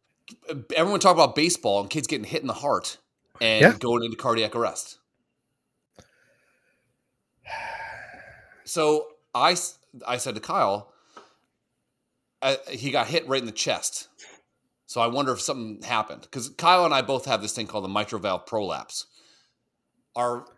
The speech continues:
Speaker 1: heart valves overextend sometimes. And if you aren't, if I'm, like, dehydrated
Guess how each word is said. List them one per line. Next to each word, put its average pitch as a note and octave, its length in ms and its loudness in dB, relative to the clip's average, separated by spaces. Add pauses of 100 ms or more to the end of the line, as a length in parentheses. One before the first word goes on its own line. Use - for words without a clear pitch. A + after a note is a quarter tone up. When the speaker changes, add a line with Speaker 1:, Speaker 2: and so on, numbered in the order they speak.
(100)
Speaker 1:
heart E3+ 340 -4
valves G#2+ 580 -4 (680)
overextend C3+ 800 -2
sometimes. - 720 -10 (840)
And A2+ 340 0
if A#2+ 200 -4
you A#2+ 580 -2
aren't, A2+ 520 2 (120)
if A#2+ 100 -8
I'm, A2+ 160 2
like, A2 220 0
dehydrated B2+ 880 0